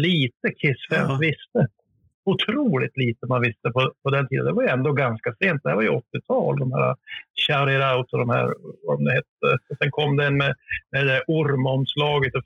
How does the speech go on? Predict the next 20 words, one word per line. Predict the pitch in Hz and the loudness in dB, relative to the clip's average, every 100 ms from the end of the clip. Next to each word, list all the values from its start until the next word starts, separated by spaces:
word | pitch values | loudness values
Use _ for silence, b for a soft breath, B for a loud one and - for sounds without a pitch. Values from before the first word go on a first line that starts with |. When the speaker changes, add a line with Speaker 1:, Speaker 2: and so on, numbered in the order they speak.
| - | 0
Speaker 1:
fyra | 131 135 | 0 2
bilder | 131 127 123 127 | 0 0 0 -2
på | 123 | -4
Crazy | - 131 - 131 | 0 0 0 0
Nights, | 135 131 - _ - | 0 -2 -6 _ -2
eh, | 67 71 - - - - - | 0 2 0 0 -2 -4 -6
Speaker 2:
Ja, | 131 131 | -2 2
just | 156 117 - | 2 0 -2
det. | 135 131 | 0 0
Det, | 151 156 | 0 2
det, | 180 - - | 2 2 2
Speaker 1:
eh, | 165 | 2
gubbarna. | 139 151 - 123 - - 170 | 2 2 0 -2 -6 -12 -2
Speaker 2:
vad | 151 | 0
hette, | 165 - | 0 0
hette | 139 - | 0 0
Speaker 1:
Ja, | 151 | 0
Speaker 2:
den, | 139 | 2
Speaker 1:
den | 139 | 2
hette | 131 | 0